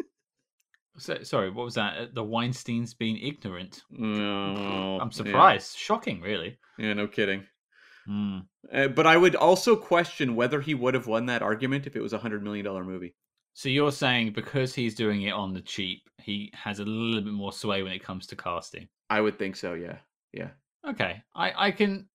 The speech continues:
Speaker 1: I can understand that bargaining chip. Plus, like you say, the previous films were hits some
Speaker 2: Mm-hmm.
Speaker 1: way, shape, or form.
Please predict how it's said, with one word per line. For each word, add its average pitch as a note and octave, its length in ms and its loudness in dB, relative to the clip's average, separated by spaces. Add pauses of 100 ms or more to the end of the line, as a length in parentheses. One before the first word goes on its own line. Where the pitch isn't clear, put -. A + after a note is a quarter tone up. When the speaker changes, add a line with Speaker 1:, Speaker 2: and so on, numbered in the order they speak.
Speaker 1:
I E3+ 120 0
can G3+ 140 0
understand F3+ 440 2
that A#2 140 -2
bargaining A#2 380 4
chip. - 300 -6
Plus, C3 380 2
like A2+ 160 2
you A#2 80 -6
say, F#2+ 460 0 (300)
the A2+ 160 -2 (280)
previous G2+ 400 0
films G2+ 500 -2
were G2+ 220 2
hits - 640 -10 (200)
some A#2+ 180 0
Speaker 2:
Mm-hmm. F#2+ 60 -2
Speaker 1:
way, F2+ 120 -2
shape, E2+ 220 -8
or E2+ 100 -10
form. D#2+ 300 -8